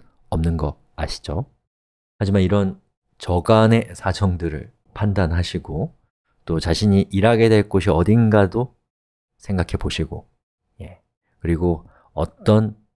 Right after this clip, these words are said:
데이터베이스가 유행하고 있는지, 어떤 것이 오랫동안 사용되어 왔는지 이러한 것들을 종합적으로 선택하셔서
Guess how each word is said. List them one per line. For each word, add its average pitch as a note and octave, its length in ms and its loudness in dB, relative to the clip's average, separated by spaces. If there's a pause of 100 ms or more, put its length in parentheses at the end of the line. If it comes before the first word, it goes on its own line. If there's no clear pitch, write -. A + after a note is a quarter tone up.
(200)
데이터베이스가 F2 1040 0 (640)
유행하고 G2 460 4
있는지, E2 480 -2 (300)
어떤 A#2+ 300 0
것이 A2 320 -2
오랫동안 B2 840 -2 (140)
사용되어 A#2+ 540 2
왔는지 D#2+ 580 2 (440)
이러한 G2 280 4
것들을 E2+ 320 0
종합적으로 F#2 720 0
선택하셔서 E2+ 840 -4